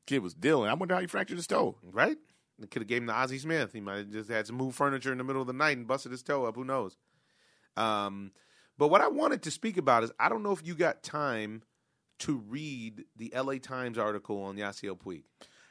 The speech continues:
Speaker 1: I have not, and you told me about it, and I have not read it.
Speaker 2: Well, it is, uh, a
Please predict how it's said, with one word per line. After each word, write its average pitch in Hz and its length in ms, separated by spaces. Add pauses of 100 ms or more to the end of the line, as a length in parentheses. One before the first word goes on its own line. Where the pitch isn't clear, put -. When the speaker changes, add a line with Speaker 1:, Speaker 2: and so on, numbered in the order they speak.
(160)
Speaker 1:
I 110 280
have 117 200
not, 139 340 (140)
and 104 160
you 104 100
told 127 260
me 123 100
about 110 300
it, 113 120 (440)
and 98 160
I 98 60
have 104 120
not 110 200
read 104 180
it. 92 120 (1400)
Speaker 2:
Well, 147 360 (500)
it 127 300
is, 127 460
uh, 123 420 (240)
a 117 240